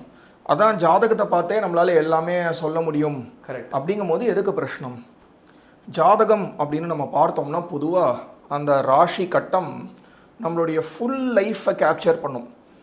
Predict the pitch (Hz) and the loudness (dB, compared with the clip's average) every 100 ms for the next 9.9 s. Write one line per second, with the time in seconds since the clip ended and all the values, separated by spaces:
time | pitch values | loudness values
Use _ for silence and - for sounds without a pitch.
0 | - - - 151 185 175 - 180 175 208 | -16 -12 -8 -6 -4 -4 -4 -4 -2 -4
1 | 170 160 143 151 156 143 147 147 139 190 | 0 0 0 -2 -2 -2 -4 -4 -2 2
2 | 175 127 127 127 117 120 120 - - _ | 2 0 -4 -8 -6 -6 -6 -12 -20 _
3 | _ _ - _ - 151 208 262 285 311 | _ _ -20 _ -10 -4 2 4 6 6
4 | 302 277 233 - 240 240 269 302 - 180 | 8 8 8 8 8 6 2 -4 -4 2
5 | 160 165 160 160 180 160 135 160 143 127 | 4 6 4 4 0 0 0 -2 -4 -4
6 | 123 120 - _ 139 - 117 - - _ | -6 -8 -16 _ -16 -14 -14 -14 -18 _
7 | _ 156 165 165 165 190 180 170 160 147 | _ 0 4 4 4 2 0 2 2 2
8 | 143 135 165 165 151 151 151 151 - - | 0 0 -2 0 0 2 0 -2 -10 -10
9 | 151 147 143 147 160 170 160 156 - | -4 -2 0 0 0 0 0 0 -8